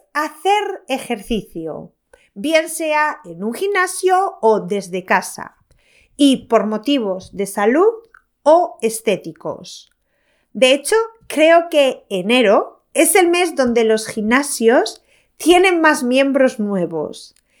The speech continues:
ya que hay muchas personas que se inscriben dispuestos a lograr su objetivo.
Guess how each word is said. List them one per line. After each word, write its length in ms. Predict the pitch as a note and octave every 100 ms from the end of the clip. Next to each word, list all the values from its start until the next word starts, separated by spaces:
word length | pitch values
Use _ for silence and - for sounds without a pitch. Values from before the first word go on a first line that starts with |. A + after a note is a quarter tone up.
| _
ya 280 | F#3+ C4+ C4+
que 100 | C#4+
hay 240 | C#4+ B3
muchas 520 | A3 A#3 D4+ D#4 F4+
personas 720 | F4+ C4 - B3+ C#4+ F#4 - -
que 140 | A#3
se 160 | A3 A3+
inscriben 800 | G#3+ - - D4 C4+ A#3+ F#4 - _ _ _
dispuestos 880 | G3+ C#4 - - F4 F4 G4 F#4+ -
a 120 | A#3+
lograr 380 | A#3 A3+ A#3+ B3
su 240 | B3 -
objetivo. 840 | G#3 G3+ - F3+ F#3 D3+ D#2+ -